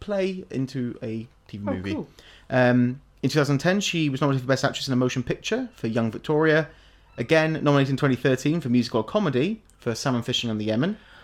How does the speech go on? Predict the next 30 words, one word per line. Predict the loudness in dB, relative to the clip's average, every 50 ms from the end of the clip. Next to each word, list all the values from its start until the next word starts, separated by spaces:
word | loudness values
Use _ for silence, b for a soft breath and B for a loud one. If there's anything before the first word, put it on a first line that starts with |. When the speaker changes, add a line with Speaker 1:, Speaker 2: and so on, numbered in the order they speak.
| B B B
Speaker 2:
I | -4 -2 0 0
remember | 2 2 0 0 0 0 0 0 0 0
Young | 0 0 -2 -2 -4
Victoria | -6 -8 -10 -10 -10 -8 -8 -8 -10
coming | -10 -12 -10 -10
out. | -8 -8
I | -8
didn't | -8 -6 -4 -4
realise | -2 -4 -4 -4
that | -8
was | -10 -10 -10
her. | -10 -8 -8 -10 -12 -16 _ _ _ _ 0
Speaker 1:
Yes, | 2 2 2 2 -2 -4
she's | -4 -4 -2 0
Speaker 2:
In | 0
Speaker 1:
good | 2 2
Speaker 2:
my, | 4
Speaker 1:
in | 4
that. | 4 4 4
Speaker 2:
in | 4 4 4 4
my |
Speaker 1:
I, | 4
I, | 4
Speaker 2:
scouring, | 4 4 4 4 4 2 2 0 -2 -4
I | -4 -4
haven't | -4 -6 -6 -8 -10 -10 -10 -10
watched | -10 -10 -10 -10 -10 -10 -10
it, | -10 -10 -10
but | -12 -12 -12 -14 _ -20 _ _ 4
Speaker 1:
I | 4 6 6 4 2 -2 -6